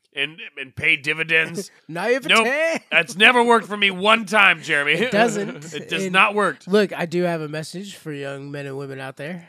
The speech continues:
Speaker 2: Like, you should try, right?
Speaker 1: You get
Speaker 2: I
Speaker 1: into
Speaker 2: think
Speaker 1: rap
Speaker 2: it,
Speaker 1: music.
Speaker 2: I think it was noble what you were trying to do. And honestly, Mike, I was the same way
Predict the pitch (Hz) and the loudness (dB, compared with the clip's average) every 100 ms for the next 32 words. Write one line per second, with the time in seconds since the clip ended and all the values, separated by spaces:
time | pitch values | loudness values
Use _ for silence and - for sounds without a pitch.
0 | - 151 156 151 123 147 156 - 175 147 | -20 -14 -12 -12 -14 -14 -10 -6 -8 -8
1 | - 139 208 226 - _ 139 208 285 - | -10 -10 -10 -14 -20 _ -8 -6 -8 -14
2 | - - 185 185 196 277 269 107 98 90 | -20 -18 -6 -6 -2 -4 -4 -8 -14 -18
3 | _ _ - 294 262 170 160 180 185 143 | _ _ -10 -8 -6 -6 -4 -2 -2 -4
4 | 123 123 _ _ _ 147 147 139 139 139 | -12 -18 _ _ _ -10 -10 -8 -10 -8
5 | 160 151 127 127 135 165 180 - 170 165 | -8 -8 -12 -16 -14 -14 -14 -10 -8 -8
6 | 151 _ - 208 233 - 170 160 180 156 | -10 _ -4 -2 0 -2 -4 -4 -6 -2
7 | 175 175 143 143 - 156 139 123 135 160 | -2 -2 -4 -8 -8 -6 -8 -10 -12 -12